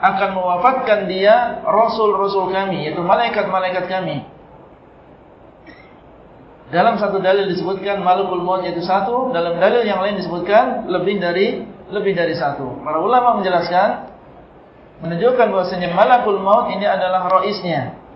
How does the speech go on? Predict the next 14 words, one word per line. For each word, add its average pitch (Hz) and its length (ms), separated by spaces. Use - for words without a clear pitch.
Ini 165 160
adalah 190 380
ketuanya. 185 640
Dia 196 220
adalah 190 260
kepalanya 180 560
dan 165 140
dia 220 240
dibantu 196 720
oleh 202 260
malaikat-malaikat 175 1080
maut 170 340
yang 156 220
lain. 135 320